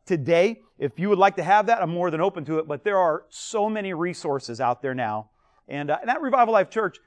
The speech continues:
we're just a multicultural church. And, uh, if, um, you don't know what's going on by now, I doubt anything I say could help. So we are gonna talk about the gospel and how we can affect our region, our city, ourselves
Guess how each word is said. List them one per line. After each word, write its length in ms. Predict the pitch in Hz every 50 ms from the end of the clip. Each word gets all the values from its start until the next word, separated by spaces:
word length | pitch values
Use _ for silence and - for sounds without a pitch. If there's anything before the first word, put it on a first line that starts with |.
| _ _ -
we're 80 | 170
just 140 | 180 339 -
a 60 | 302
multicultural 680 | 240 208 240 262 - 202 - 196 220 202 - 180 139 123
church. 400 | - 196 175 117 - - - _ _ _ _ _ _ _ _ _ _ _ _ _ _ -
And, 240 | 165 160 160 156
uh, 220 | 165 160 160 160 165 -
if, 160 | 190 160 135 _ _ -
um, 320 | - 170 156 151 147 147 147
you 100 | 175 214
don't 140 | 220 226 214
know 80 | 202
what's 160 | 196 190 196
going 160 | - 190 190 185
on 100 | 180 165
by 140 | 156 160
now, 440 | 180 208 214 208 196 190 175 160 180 -
I 80 | 143 156
doubt 260 | 165 170 165 170 -
anything 320 | 160 165 156 - 170 151
I 140 | 147 143 143
say 320 | 135 - - 135 131 131
could 180 | 127 - 135 117
help. 320 | - 147 156 123 - - _ _ _ _ _ _
So 280 | - - 196 175 175
we 260 | 180 190 175 220 254
are 160 | 285 262 233 214
gonna 160 | 214 202 190
talk 220 | 190 202 202 165
about 120 | 180 180 165
the 60 | 165
gospel 480 | 147 160 170 180 175 - 196 202 208
and 160 | - 165 143 143
how 460 | 127 139 160 175 175 175 175 180 214
we 240 | 220 170 156 170 160
can 140 | - 165
affect 420 | 143 - _ - 175 160 160 160 - -
our 420 | 156 156 156 156 156 160 156 _ _ _ _ _ _ _ _ _ _ _ _ - 113
region, 680 | 110 143 180 190 190 147 165 196 190 180 180 185 208 _ _ _ -
our 160 | - 156 143
city, 420 | - - - 190 175 180 180 190
ourselves 840 | - 180 170 160 - - 240 277 240 190 160 151 147 135 - -